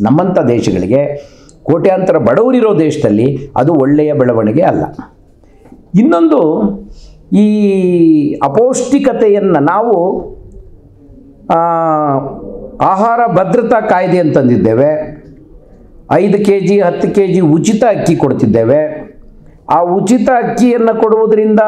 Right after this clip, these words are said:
ಸರ್ಕಾರದ ಖಜಾನೆಗಳು ಬರದಾಗ್ತಿವೆ ಅಂತೇಳಿ, ಜನರನ್ನ ಸೋಮಾರಿ ಮಾಡ್ತಿದ್ದೇವೆ ಅಂತೇಳಿ ಒಂದು ವರ್ಗ ವಾದ ಮಾಡ್ತಿದೆ.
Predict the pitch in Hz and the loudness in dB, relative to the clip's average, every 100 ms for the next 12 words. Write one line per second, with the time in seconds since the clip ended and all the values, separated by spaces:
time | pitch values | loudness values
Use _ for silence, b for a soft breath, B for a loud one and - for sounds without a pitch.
0 | 214 202 208 - - - 190 185 220 208 | 0 -4 -8 -12 -16 -6 -4 0 0 0
1 | 202 208 175 175 202 208 202 202 156 160 | -2 0 0 0 0 -2 0 0 0 0
2 | 180 202 196 202 185 190 180 185 175 175 | 0 -2 -2 -2 0 0 0 -2 0 0
3 | 170 147 165 175 202 196 - 156 196 226 | 0 0 0 0 0 -2 0 0 2 0
4 | 226 202 185 196 165 175 175 160 165 160 | 0 -2 0 0 0 0 0 0 0 2
5 | 131 185 208 202 170 156 147 127 127 110 | 2 2 2 2 0 0 0 0 0 -2
6 | 92 98 117 147 - - | -2 0 0 0 -4 -14